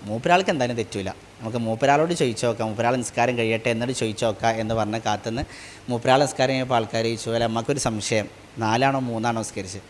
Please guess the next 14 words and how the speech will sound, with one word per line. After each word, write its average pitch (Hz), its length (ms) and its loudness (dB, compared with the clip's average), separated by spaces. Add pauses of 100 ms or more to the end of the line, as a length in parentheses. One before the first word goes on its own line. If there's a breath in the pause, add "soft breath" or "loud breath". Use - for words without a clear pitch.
(440 loud breath)
അപ്പോൾ 113 120 -2
മൂപ്പരാൾ 120 400 4
പറഞ്ഞു, 120 180 0
"ഞാൻ 117 220 4
സാധാരണ 139 460 6
കയ്യെട്ടി 135 420 2
എൻ്റെ 127 200 4
ബിസിനസ് 123 360 0
ആയിട്ടാണ് 123 220 2
പോക്കാണ്, 101 480 0 (420)
ഞാനങ്ങനെ 113 360 2
എൻ്റെ 135 180 2
ബിസിനസ് 139 340 2
ആയിട്ട് 135 300 4